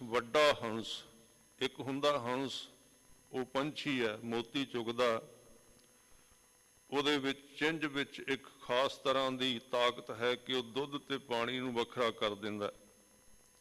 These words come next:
ਇੱਥੇ ਵਡਹੰਸ ਦਾ ਅਰਥ ਹੈ ਵੱਡਾ ਹੰਸ, ਗੁਰਮੁਖ, ਗੁਰਸਿੱਖ, ਜੋ ਇੱਥੇ ਸੰਸਾਰ ਦੇ ਵਿੱਚ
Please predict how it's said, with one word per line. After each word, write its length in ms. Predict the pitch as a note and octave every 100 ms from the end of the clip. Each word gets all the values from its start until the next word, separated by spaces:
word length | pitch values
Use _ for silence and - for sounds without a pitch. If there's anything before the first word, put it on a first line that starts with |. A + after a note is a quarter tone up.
| _ _ _ _ C#3
ਇੱਥੇ 320 | D#3 - E3
ਵਡਹੰਸ 760 | D#3 D3+ G#2+ A#2 C#3 D3+ - D#3
ਦਾ 440 | D3+ C#3 C3 - - - - - - - _ - C#3+
ਅਰਥ 200 | C3+ C3
ਹੈ 420 | A#2+ B2 G#2+ - - - -
ਵੱਡਾ 520 | A2 A#2 A#2+ D3+ D3 A#2
ਹੰਸ, 240 | A#2 B2 - - - - - _ A#2+
ਗੁਰਮੁਖ, 680 | A2 C3 C#3 C#3+ C#3 - - - - - - -
ਗੁਰਸਿੱਖ, 520 | A2+ C#3+ C#3 - C3+ - - - - - - - - - _ _ _ _
ਜੋ 380 | A2+ G#2 C#3+ D#3+
ਇੱਥੇ 300 | D#3+ - E3
ਸੰਸਾਰ 680 | - - C#3 - B2+ C3 C#3+
ਦੇ 240 | C#3 D#3+
ਵਿੱਚ 320 | C#3+ C#3 -